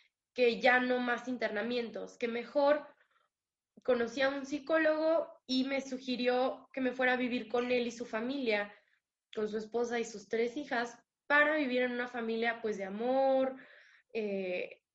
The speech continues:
no sé, en una dinámica familiar distinta a la que yo tenía, porque mi familia era muy tóxica.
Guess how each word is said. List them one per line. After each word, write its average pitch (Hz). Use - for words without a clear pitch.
no 311
sé, 370
en 285
una 320
dinámica 277
familiar 208
distinta 226
a -
la 170
que 202
yo 196
tenía, 269
porque 208
mi 196
familia 190
era -
muy 214
tóxica. 214